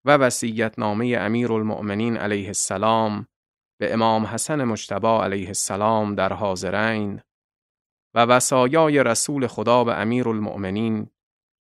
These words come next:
و حدیث شریف عنوان بصری از صادق آل محمد و دهها روایت و حدیث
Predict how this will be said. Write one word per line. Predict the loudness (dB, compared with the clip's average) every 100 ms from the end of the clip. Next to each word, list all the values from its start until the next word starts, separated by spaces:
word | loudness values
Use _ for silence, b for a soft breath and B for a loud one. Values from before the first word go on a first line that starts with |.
| _ _ _ _ _ -2
و | -2
حدیث | 0 -2 -2 -6 -2
شریف | -2 -2 -2 -4 -2 -4 -2
عنوان | -4 -2 -2 0 2 2 0
بصری | -2 -2 -4 -4 -6 -10 _ _ _ -8
از | -4
صادق | 0 2 2 2 2
آل | 2 2 2
محمد | -4 -6 -6 -2 -2 -2 -6 -16 _ _ _ _ _ _ _ _
و | 0
دهها | 2 -2 2 4 4
روایت | 4 2 2 0 -2
و | -4
حدیث | -4 -4 -2 -2 -2 -6